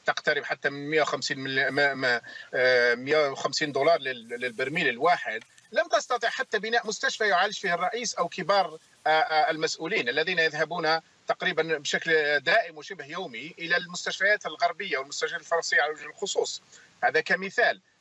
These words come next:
الطرقات عندما تنظرين إليها فإنك ستجدين أن الطرقات متهرية جدًا، وكأننا في بغداد. عندما تنظرين إلى المدارس فإن كثير من مدارس غزة أحسن من مدارس الجزائر.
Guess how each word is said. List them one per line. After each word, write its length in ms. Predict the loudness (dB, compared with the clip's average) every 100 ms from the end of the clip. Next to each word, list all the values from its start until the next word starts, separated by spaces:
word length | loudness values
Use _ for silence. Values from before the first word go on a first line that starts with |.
| -12
الطرقات 460 | -6 -6 -2 0 0
عندما 300 | 0 0 0
تنظرين 460 | -2 -4 -4 -2
إليها 360 | -2 0 0 2
فإنك 400 | -2 0 0 0
ستجدين 600 | 0 0 0 -2 -4 -2
أن 120 | 0
الطرقات 520 | -2 -2 -4 0 -2
متهرية 420 | -2 0 0 2 -2
جدًا، 340 | -2 -8 -6
وكأننا 400 | -2 0 0 -2
في 120 | -4
بغداد. 400 | 0 -2 0 -2 -2 _ _ -4
عندما 260 | -2 0
تنظرين 340 | 2 2 2 2
إلى 80 | 2
المدارس 480 | 2 0 2 0 0
فإن 440 | 0 0 -2 -2 -4 -2
كثير 300 | -2 -2 -4
من 80 | -2
مدارس 400 | 2 2 2 -4
غزة 240 | -2 -2 -2
أحسن 260 | -2 -2
من 60 | 0
مدارس 340 | 2 2 0
الجزائر. 440 | -4 -2 2 0